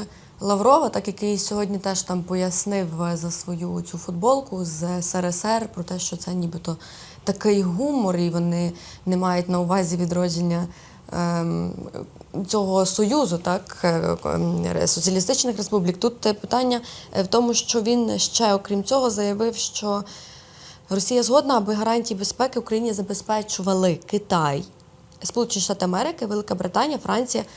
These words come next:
та Росія. Ну, звісно, Росія, так, будуть нам забезпечувати гарантії нам безпеки. От оця заява, вона, розтлумачте для нас, будь ласка, з дипломатичної мови, ем, перекладіть на таку людську, скажімо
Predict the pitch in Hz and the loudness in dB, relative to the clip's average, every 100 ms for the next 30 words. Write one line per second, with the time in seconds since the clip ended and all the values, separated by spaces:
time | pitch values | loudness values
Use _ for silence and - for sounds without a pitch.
0 | - - 214 247 - 262 185 175 185 180 | -18 0 4 4 2 0 0 0 -2 -2
1 | 180 180 175 170 - 262 220 180 190 185 | -4 -4 -4 -4 -2 -2 -4 -4 -8 -8
2 | 185 180 185 180 185 185 180 175 170 - | -10 -6 -4 -4 -2 -4 -4 -4 -4 -4
3 | 190 185 175 175 185 - - - - 202 | -4 -4 -8 -8 -14 -18 -20 -20 -6 2
4 | 208 180 175 170 165 165 175 - 175 175 | 2 2 -2 -2 -2 -2 -4 -4 -4 -2
5 | 202 226 285 269 226 208 220 233 208 202 | -4 -4 0 0 0 -2 0 0 -2 -6
6 | 156 190 196 226 226 - 254 294 381 - | -6 -6 -4 -4 -4 -6 -4 -2 -4 -4
7 | 208 185 180 175 170 175 175 - 185 175 | -4 -2 -2 -2 -2 -2 -2 -2 -4 -4
8 | 175 202 196 214 208 - 175 175 180 247 | -2 -2 -2 -2 -2 -2 -2 -2 0 -2
9 | 294 208 - - - - - 165 165 165 | -2 -4 -8 -16 -20 -20 -18 -8 -4 -4
10 | 160 160 170 175 180 175 180 180 175 170 | -4 -6 -6 -4 -2 -4 -4 -6 -8 -8
11 | 160 175 165 165 - 160 151 - 127 127 | -8 -6 -4 -4 -6 -8 -8 -8 -10 -10
12 | 113 | -12